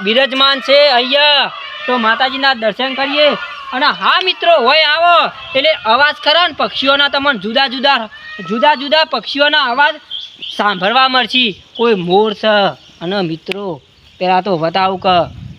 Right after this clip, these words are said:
જે જાનવર છે, વાઘ છે, ચિત્તો છે, કોઈ મોટા નેના પક્ષીઓ, જાનવર પાણી પીવા આવે એ તમને બતાવું. દસ વાગ્યા સિવાય કોઈ આવવાનું જ નહીં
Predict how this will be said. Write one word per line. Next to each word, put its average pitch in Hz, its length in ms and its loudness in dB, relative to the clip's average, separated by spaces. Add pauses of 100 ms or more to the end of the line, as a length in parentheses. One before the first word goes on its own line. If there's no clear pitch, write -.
(240)
જે 175 160 0
જાનવર 147 500 -8
છે, 175 160 -4
વાઘ 156 360 -4
છે, 170 220 -10
ચિત્તો 160 520 -10
છે, 165 240 -6
કોઈ 170 200 -6 (360)
મોટા 165 320 0
નેના 165 320 -2
પક્ષીઓ, 170 680 0 (400)
જાનવર 165 360 2
પાણી 170 320 -2
પીવા 214 260 0
આવે 214 360 2 (240)
એ 214 140 0
તમને 240 320 2
બતાવું. 214 460 2 (920)
દસ 247 260 2
વાગ્યા 285 320 2
સિવાય 285 260 2
કોઈ 285 140 4
આવવાનું 294 500 0
જ 277 40 0
નહીં 247 380 2